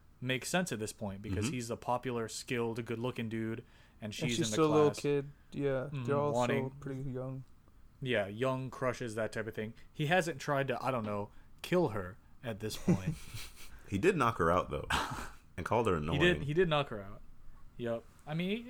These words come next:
Speaker 1: eh, that's how boys are, right? <laughs> But, but every, all the relationships up to this point made sense.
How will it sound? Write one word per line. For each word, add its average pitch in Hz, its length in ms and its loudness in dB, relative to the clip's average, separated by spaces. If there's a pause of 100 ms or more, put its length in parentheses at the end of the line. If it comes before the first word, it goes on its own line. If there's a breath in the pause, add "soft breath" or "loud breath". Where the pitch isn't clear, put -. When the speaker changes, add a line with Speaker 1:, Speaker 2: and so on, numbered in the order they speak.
Speaker 1:
eh, 233 360 -2 (100)
that's - 160 -8
how 123 100 -12
boys 101 300 -10
are, - 140 -14 (100)
right? 123 220 -16
<laughs> - 800 -18
But, 139 600 -6
but 123 340 4 (560 loud breath)
every, 165 260 4 (100)
all 156 160 4
the 170 120 2
relationships 147 640 2
up 127 160 -4
to 127 100 -2
this 120 180 -4
point 120 320 -4
made 113 260 -4
sense. 104 300 -6